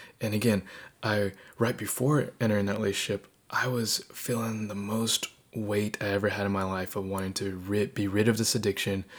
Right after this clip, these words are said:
wanting to know this Jesus guy a little more,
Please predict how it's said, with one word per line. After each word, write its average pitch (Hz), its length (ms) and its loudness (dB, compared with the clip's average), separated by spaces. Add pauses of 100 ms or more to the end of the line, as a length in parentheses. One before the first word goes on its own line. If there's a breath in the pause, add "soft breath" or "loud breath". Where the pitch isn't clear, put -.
(240 loud breath)
wanting 98 320 0
to 98 220 -2 (260 loud breath)
know 104 180 2
this 107 240 0
Jesus 104 400 0
guy 101 120 0
a 101 80 2
little 98 180 4
more, 98 500 0